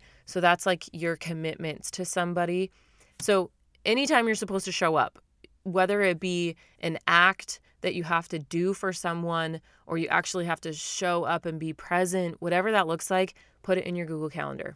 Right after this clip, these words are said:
This is when you're able to get rid of those gaps, those gaps where you start running around like a chicken with its head cut off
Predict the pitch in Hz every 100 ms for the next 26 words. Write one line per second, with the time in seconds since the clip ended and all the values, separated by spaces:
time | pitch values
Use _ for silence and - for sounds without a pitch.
0 | - 185 202 254 247 220 196 196 180 -
1 | 165 170 170 - 175 170 170 147 151 190
2 | 208 190 - 160 151 151 - _ _ _
3 | 165 156 147 _ 190 196 160 - - -
4 | 180 156 - 202 190 208 - 220 196 190
5 | - 190 - 180 180 208 190 175 165 165
6 | 165 - 170 180 170 170 170 160 180 156
7 | 151